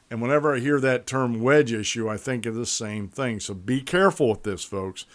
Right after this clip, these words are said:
Be very, very careful about this, okay? In Montana, the majority of even Democrat voters don't buy the ridiculous idea that men and women are fair sports competitors or that a man can turn into a woman.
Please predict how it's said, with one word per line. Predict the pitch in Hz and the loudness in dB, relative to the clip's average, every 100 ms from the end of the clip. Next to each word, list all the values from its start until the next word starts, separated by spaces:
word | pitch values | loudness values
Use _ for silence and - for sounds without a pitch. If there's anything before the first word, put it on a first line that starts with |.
| - - - | -20 -16 -4
Be | 123 | -2
very, | 113 151 165 | 4 4 6
very | 147 143 | 6 6
careful | - 147 151 120 104 | 4 2 2 0 -4
about | 101 92 - | -4 -8 -10
this, | 92 - - - - | -14 -12 -14 -16 -16
okay? | 104 95 110 127 131 - - - - _ _ _ - | -14 -8 -6 -6 -8 -20 -20 -20 -20 _ _ _ -2
In | 151 | 0
Montana, | 175 185 135 - 165 226 233 156 | 2 2 0 -4 0 2 4 4
the | 147 | 2
majority | 139 139 190 196 165 | 0 4 6 6 6
of | 147 139 | 4 2
even | 170 180 165 131 | 0 0 2 4
Democrat | 147 190 190 165 160 127 | 4 4 2 4 4 4
voters | 135 180 165 131 | 4 4 4 2
don't | 107 139 151 123 | 0 0 0 0
buy | 131 156 | 4 4
the | 143 | 2
ridiculous | 127 117 139 156 185 - | -2 0 0 0 -2 -2
idea | 170 165 139 139 | 0 0 2 2
that | 143 135 | 2 0
men | 117 123 | 0 0
and | 170 147 | 0 0
women | 131 139 139 - - - - | 0 0 -2 -6 -18 -20 -6
are | 120 123 | 0 0
fair | 120 - 135 151 | 0 2 4 4
sports | - 151 156 - | 2 2 2 2
competitors | 110 127 123 117 113 127 123 | -2 0 2 2 0 -2 -2
or | 131 | -2
that | 123 135 | 2 0
a | 123 | 0
man | 131 151 165 | 0 -2 -2
can | 143 117 | -4 -2
turn | 151 156 151 | 0 0 0
into | 135 165 160 127 | -2 0 2 2
a | |
woman. | 104 98 90 82 | 2 -2 -8 -12